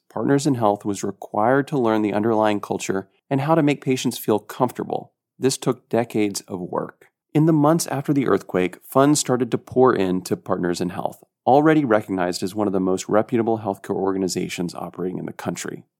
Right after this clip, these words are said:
That very same concert that we talked about last episode that supported the American Red Cross efforts in Haiti also supported Partners in Health. And yet, there was a major difference in outcome.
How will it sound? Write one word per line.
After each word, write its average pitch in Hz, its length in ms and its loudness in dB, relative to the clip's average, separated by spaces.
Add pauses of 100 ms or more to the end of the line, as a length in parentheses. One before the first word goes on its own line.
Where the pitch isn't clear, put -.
(400)
That 131 260 2
very 143 260 4
same 156 280 2
concert 95 480 0
that 101 80 0
we 107 100 0
talked 117 320 -2
about 113 240 2
last 117 320 2
episode - 460 -6
that - 140 -4
supported 117 420 0
the 117 80 0
American 110 420 0
Red 113 200 0
Cross 113 340 0
efforts - 340 -4
in - 120 -2
Haiti 92 420 -2 (360)
also - 380 2
supported 95 580 -4 (120)
Partners 95 320 2
in 92 80 -2
Health. 98 340 0 (580)
And 110 160 2
yet, 139 440 4
there 113 160 -4
was 117 160 0
a 131 80 2
major 113 440 2
difference - 580 -8 (100)
in 104 100 2
outcome. - 480 -4